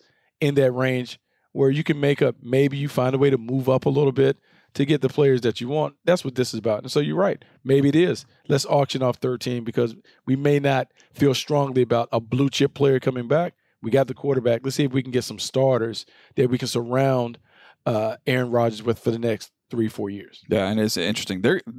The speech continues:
Speaker 2: the Jets, one of the things that's gonna be fascinating is if we fast forward, because they had that draft last year, which was unbelievable,
Speaker 1: Mm-hmm.
Speaker 2: but they're gonna have all those tickets coming up at the same time. You're gonna have to pay all those dudes at the same time. That's gonna be, that, that's a good problem to have.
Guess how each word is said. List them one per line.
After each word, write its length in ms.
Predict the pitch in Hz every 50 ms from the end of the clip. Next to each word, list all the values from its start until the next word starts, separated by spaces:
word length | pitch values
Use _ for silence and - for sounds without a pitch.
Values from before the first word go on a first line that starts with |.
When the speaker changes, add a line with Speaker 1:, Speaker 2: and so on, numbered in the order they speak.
| 113
Speaker 2:
the 120 | - - 123
Jets, 520 | - - 135 156 175 - - - - - - _
one 300 | - 101 107 165 247 262
of 60 | 170
the 100 | 117 107
things 260 | - - 98 95 95
that's 100 | 95 -
gonna 100 | 104 95
be 80 | 92 98
fascinating 540 | - - 80 92 - - - 98 92 87 85
is 200 | 80 - - - -
if 160 | - 120 -
we 100 | - 110
fast 400 | 104 - - - 110 104 101 -
forward, 460 | - - 110 104 113 127 135 139 - - _ - - - - - _ _ _ _ _ _
because 340 | - 123 - 143 151 156 147
they 100 | 135 120
had 200 | 113 120 110 110 -
that 200 | 98 92 - _
draft 260 | - 107 107 104 -
last 180 | 98 92 - -
year, 80 | 98
which 120 | 98 - -
was 120 | - -
unbelievable, 600 | 98 98 95 90 87 92 101 104 92 - - -
Speaker 1:
Mm-hmm. 200 | - - 95 90
Speaker 2:
but 220 | 87 95 90 - -
they're 100 | 113 -
gonna 140 | - 147 123
have 140 | 120 - -
all 140 | 101 120
those 200 | 123 123 107 -
tickets 340 | - - - - - 113 -
coming 240 | - - 104 104 104
up 120 | 107 - -
at 80 | -
the 60 | - -
same 280 | - - 110 98 82 76
time. 360 | - 123 143 90 - - _ _ _ _ _ _ _ _ _ _ _ _ _ _ _ _ _ _
You're 180 | - 120 131 165
gonna 120 | 185 143
have 100 | 131 127
to 60 | - -
pay 200 | - - 185 214
all 160 | 196 127 117
those 180 | 107 107 104 -
dudes 220 | - 113 107 104
at 80 | 113 -
the 80 | -
same 260 | - - - 104 98 -
time. 160 | - 101 95
That's 160 | 107 135 -
gonna 200 | - 180 156 151
be, 220 | 139 143 135 131 123
that, 220 | - - 131 117 -
that's 120 | 131 -
a 60 | 202
good 160 | 156 190 - -
problem 240 | 190 160 143 123 113
to 60 | 107
have. 320 | - 107 92 78 73 -